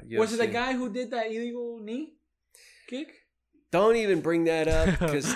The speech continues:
Speaker 2: I might just have to punch this, you, you know?
Speaker 3: <laughs>
Speaker 2: Like, that was my guy, and he ruined our freaking night that night because we, we were winning every fight that we called. We,
Speaker 3: Oh, man.
Speaker 2: every fight.
Speaker 1: Oof.
Speaker 2: How do you foresee,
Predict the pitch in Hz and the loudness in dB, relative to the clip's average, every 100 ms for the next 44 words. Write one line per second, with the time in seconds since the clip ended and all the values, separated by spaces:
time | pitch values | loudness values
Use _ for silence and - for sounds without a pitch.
0 | 214 147 156 170 165 147 160 160 - - | 0 0 2 2 0 -4 -4 -4 -6 -6
1 | 165 165 151 156 160 165 147 - 147 151 | -2 0 0 4 4 4 4 4 4 4
2 | 160 147 147 147 147 139 131 147 170 143 | 2 2 4 6 6 2 2 2 2 0
3 | 160 143 147 151 160 170 165 - _ _ | 0 2 4 4 4 2 -4 -12 _ _
4 | - 139 135 135 131 151 165 165 135 127 | -6 -2 0 0 2 4 4 4 4 2
5 | 127 - _ _ _ 170 165 165 143 135 | -2 -16 _ _ _ 0 2 2 2 2
6 | 139 165 165 160 170 165 156 165 - - | 2 2 0 0 2 2 2 2 2 0
7 | 135 120 - 143 143 139 151 147 160 185 | -2 -4 -6 -6 -2 2 2 4 4 6
8 | 175 151 143 156 185 165 151 151 147 160 | 6 4 0 0 2 4 2 0 0 0
9 | 156 143 127 156 170 151 123 120 - 131 | 0 -4 -4 0 2 2 0 -4 -8 -8
10 | 127 55 58 50 - 147 160 160 170 151 | -6 -6 -6 -8 -4 0 0 2 2 2
11 | - 170 165 151 - - _ - 214 247 | 0 -10 -14 -16 -20 -20 _ 0 4 4
12 | 233 202 180 - 170 156 - - | 4 0 0 0 0 2 2 0